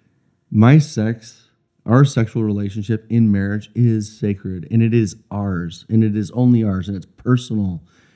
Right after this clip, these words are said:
and we can customize it, and we can work together to overcome the challenges we're having with it. And I can make adjustments because I want you to be happy,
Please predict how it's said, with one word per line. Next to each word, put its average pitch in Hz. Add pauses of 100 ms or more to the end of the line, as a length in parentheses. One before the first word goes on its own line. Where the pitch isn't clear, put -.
(180)
and 120
we 147
can 110
customize 104
it, 87
and 110
we 135
can 104 (680)
work 143
together 117
to 113
overcome 113
the 101
challenges 120
we're 98
having 95
with 92
it. 90
And 95
I 120
can 120
make 120
adjustments 101 (500)
because 117
I 117
want 117
you 113
to 107
be 101
happy, 90